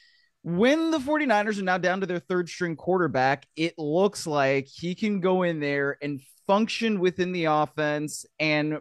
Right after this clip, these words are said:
perhaps keep the San Francisco forty-niners as Super Bowl contenders.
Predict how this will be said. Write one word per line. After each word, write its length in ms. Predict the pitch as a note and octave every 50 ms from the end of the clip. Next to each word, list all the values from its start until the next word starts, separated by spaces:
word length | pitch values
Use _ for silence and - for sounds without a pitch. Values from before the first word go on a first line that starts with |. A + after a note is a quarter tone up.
| - -
perhaps 800 | - G3+ E3+ C#3+ C3+ E3 A#3+ B3+ A#3+ A3 G#3 G3 - - - - _ _ _ _ _ _ _
keep 280 | - - - A#3 G#3 F3+
the 100 | - F#3
San 240 | F3 - F#3 F3 D#3+
Francisco 460 | - E3 D3+ - D#3+ D3 - D#3+ D3
forty-niners 720 | C#3 - D#3 D#3 D3 C#3 C3+ C#3 C3+ C3+ C3+ B2+ A#2+ A2+
as 120 | A#2+ A2
Super 300 | - - - C#3 - A2+
Bowl 180 | G2+ G2+ F2+ F#2
contenders. 680 | - - C#2+ - - C2+ A1+ - - - - - -